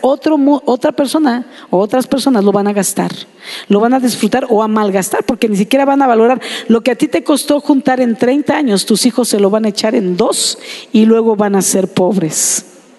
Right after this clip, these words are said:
Porque así son los hijos, ¿verdad? Entonces, la casa para que todos los hijos se junten aquí en el rancho.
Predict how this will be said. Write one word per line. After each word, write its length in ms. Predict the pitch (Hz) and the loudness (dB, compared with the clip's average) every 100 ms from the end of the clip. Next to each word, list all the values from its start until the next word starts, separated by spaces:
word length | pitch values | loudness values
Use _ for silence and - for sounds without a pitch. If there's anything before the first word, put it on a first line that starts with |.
| _ _ _ _ _ - - - | _ _ _ _ _ -20 -20 -4
Porque 220 | 220 220 | -2 -2
así 140 | 233 339 | 0 0
son 180 | 285 | 0
los 100 | 240 | 2
hijos, 120 | 240 208 | 2 2
¿verdad? 160 | 285 - - - - - - | 0 -6 -16 -16 -16 -4 -2
Entonces, 320 | 233 320 - 302 | 0 0 0 0
la 160 | 254 | 0
casa 600 | 247 - 320 349 349 339 | -2 -2 0 0 0 -2
para 200 | 320 302 | -2 -2
que 120 | - 269 | -2 -2
todos 280 | 311 320 | 0 0
los 160 | 330 277 | 0 0
hijos 200 | 302 330 | 0 0
se 100 | 277 | -2
junten 440 | 226 285 320 311 277 | 0 0 2 0 -2
aquí 180 | 254 | -2
en 100 | 302 | -2
el 120 | 302 269 | 0 0
rancho. 720 | 254 269 302 311 277 285 | 0 0 -2 -2 0 0